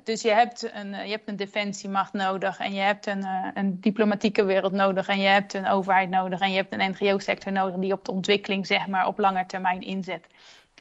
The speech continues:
Eh, dus je hebt ons allebei nodig. Wa-, eh, ja, zeg maar, het narratief dat we beter met elkaar samenwerken, dat, dat blijft. Ik bedoel, dat, eh, ehm,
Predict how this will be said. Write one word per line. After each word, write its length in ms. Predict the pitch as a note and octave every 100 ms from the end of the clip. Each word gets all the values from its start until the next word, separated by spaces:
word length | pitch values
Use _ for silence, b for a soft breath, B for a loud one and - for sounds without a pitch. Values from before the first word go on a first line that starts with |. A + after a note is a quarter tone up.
| _ -
Eh, 200 | G3 F#3+
dus 200 | G#3+ G#3+
je 60 |
hebt 140 | A#3 A#3
ons 120 | A3+
allebei 340 | G#3+ G3+ F#3+
nodig. 300 | G3 F#3 F#3
Wa-, 180 | F#3 -
eh, 360 | G3+ - - - - -
ja, 300 | F#3+ F#3+ D3+
zeg 180 | G#3 G#3+
maar, 120 | G3+
het 100 | G3
narratief 420 | G#3 G#3 G#3 C4
dat 180 | G#3+ G3
we 80 | F#3+
beter 260 | A3 A#3
met 80 | A3
elkaar 260 | G#3 G3+ G3+
samenwerken, 600 | G#3+ G#3 G#3+ G3 C#4 G3
dat, 200 | G3 -
dat 180 | F#3+ F3
blijft. 460 | F#3 F#3 A#3+ B3 -
Ik 120 | -
bedoel, 320 | F#3+ F3+ F#3+
dat, 260 | F#3+ F#3+ -
eh, 140 | F#3+ - B B B B
ehm, 460 | - F#3+ G3 F#3